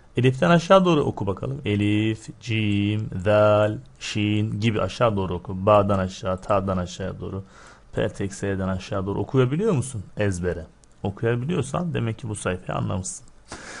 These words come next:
Arkadaşların bir kısmı böyle sı-, e, sırasını ezbere bilir. Elif, ba, ta diye gider böyle. Sayfayı anlamadığı halde, ezberlemediği halde sırayla gidebilir. Ters oku deyince takılırlar. Bu tam bir ezber yapılmadığının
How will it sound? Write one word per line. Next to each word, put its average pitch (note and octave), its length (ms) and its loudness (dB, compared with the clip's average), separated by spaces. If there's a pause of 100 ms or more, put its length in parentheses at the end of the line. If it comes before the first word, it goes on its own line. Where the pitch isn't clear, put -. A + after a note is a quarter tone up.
(180)
Arkadaşların C3+ 680 2
bir D#3+ 140 2
kısmı - 320 -6
böyle G#2+ 180 -2
sı-, - 200 -6
e, F#2+ 340 0
sırasını G#2+ 520 2
ezbere F#2+ 420 0
bilir. D#2+ 300 -10
Elif, F#2+ 240 -2 (120)
ba, F#2 340 4
ta F2+ 360 0
diye F2+ 160 -6
gider F#2+ 340 0
böyle. F2 300 -6 (500)
Sayfayı G#2 500 2
anlamadığı G2+ 520 2
halde, E2 340 -4
ezberlemediği F#2+ 840 0
halde A2+ 180 -4
sırayla C#3 380 6
gidebilir. F2+ 460 -2
Ters C3+ 360 4
oku G#2 220 -4
deyince G#2 240 -2
takılırlar. G#2 800 -2 (420)
Bu - 80 -10
tam B2 280 4
bir G#2+ 100 2
ezber G#2 380 2
yapılmadığının F#2+ 840 0